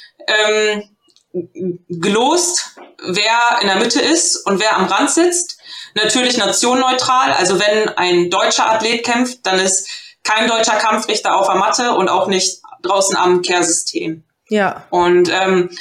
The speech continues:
Speaker 1: da muss man mehr oder weniger immer bereit sein, weil du halt echt mehrere Kämpfe hintereinander haben kannst. Also natürlich nicht als, ähm, Hauptkampfrichter in der Mitte, aber ich hatte es auch schon mal, dass ich dreimal hintereinander am Kehrsystem saß, dann hatte ich einen Kampf Pause und dann musste ich in die Mitte.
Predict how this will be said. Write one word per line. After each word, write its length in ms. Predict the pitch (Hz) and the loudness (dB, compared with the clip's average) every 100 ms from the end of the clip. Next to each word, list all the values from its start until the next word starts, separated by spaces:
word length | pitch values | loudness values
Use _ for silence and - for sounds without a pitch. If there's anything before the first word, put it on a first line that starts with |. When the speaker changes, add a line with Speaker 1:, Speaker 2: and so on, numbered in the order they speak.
| - | -6
Speaker 1:
da 180 | 170 220 | -2 0
muss 180 | 262 233 | 0 0
man 180 | 214 208 | 0 0
mehr 200 | 226 226 | 0 2
oder 180 | 220 | 2
weniger 320 | 226 220 208 190 - | 2 2 2 0 0
immer 260 | 294 330 - | 2 2 4
bereit 440 | 254 339 170 170 | 2 2 2 2
sein, 420 | - 175 214 330 349 - - - | 2 2 2 2 0 -8 -20 -4
weil 160 | 185 202 | 0 2
du 80 | |
halt 400 | 202 208 208 202 | 2 2 2 0
echt 220 | 208 - 214 | -2 -2 -2
mehrere 340 | 220 233 226 | 0 0 -2
Kämpfe 340 | 226 220 226 | 0 -2 0
hintereinander 460 | 208 196 196 190 190 | 0 0 0 0 2
haben 320 | 170 160 160 | 2 2 0
kannst. 280 | 165 165 165 | 0 0 2
Also 200 | 175 175 | 2 4
natürlich 400 | 180 185 208 196 | 2 2 0 0
nicht 320 | 214 - - - | -2 -2 -6 -4
als, 420 | 185 180 175 - | 0 0 0 -2
ähm, 260 | 185 180 180 | -2 0 2
Hauptkampfrichter 480 | 214 233 214 220 190 | 2 0 -2 -2 -2
in 60 | |
der 80 | 175 | 0
Mitte, 380 | 233 247 302 311 - - - | 2 2 2 0 -4 -12 -6
aber 500 | 180 196 208 208 202 - | -2 0 2 2 2 0
ich 120 | 233 | 0
hatte 120 | 233 | 0
es 80 | - | 0
auch 100 | 214 | 0
schon 140 | 226 | 2
mal, 120 | 202 | 0
dass 120 | 202 190 | 0 -2
ich 60 | |
dreimal 320 | 196 202 208 | -2 0 0
hintereinander 580 | 208 208 196 202 208 196 | 0 0 0 0 0 0
am 120 | 180 | 0
Kehrsystem 560 | 175 226 247 269 269 262 | 2 0 0 -2 -2 0
saß, 300 | 262 294 311 | 2 2 0
dann 120 | 202 | 0
hatte 140 | 196 190 | 0 0
ich 100 | - | -2
einen 140 | 208 | -2
Kampf 240 | 202 185 | -2 -4
Pause 340 | - 214 269 262 | -2 0 2 0
und 100 | 220 | 2
dann 100 | 208 | 0
musste 220 | 214 - | 0 0
ich 180 | 175 208 | -2 -2
in 80 | 190 | -2
die 80 | |
Mitte. 380 | 202 254 330 339 | 0 0 2 0